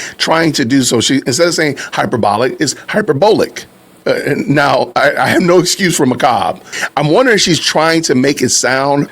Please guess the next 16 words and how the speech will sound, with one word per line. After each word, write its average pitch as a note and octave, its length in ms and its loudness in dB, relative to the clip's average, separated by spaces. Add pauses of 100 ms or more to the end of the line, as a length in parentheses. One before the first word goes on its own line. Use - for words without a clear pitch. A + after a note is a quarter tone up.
(140)
yeah, C3+ 340 2
here, E3 200 0
uh, D#3 100 2
this F3 220 4
is D#3 120 2
a C3 80 0
perfect, E3+ 540 0
this E3+ 180 4
is F3 80 0
my E3+ 120 4
point. C#3+ 340 0 (220)
Putting D3+ 180 2
the, B2 240 0 (220)
putting F3 200 2
the F#3 120 0
emphasis F3 500 0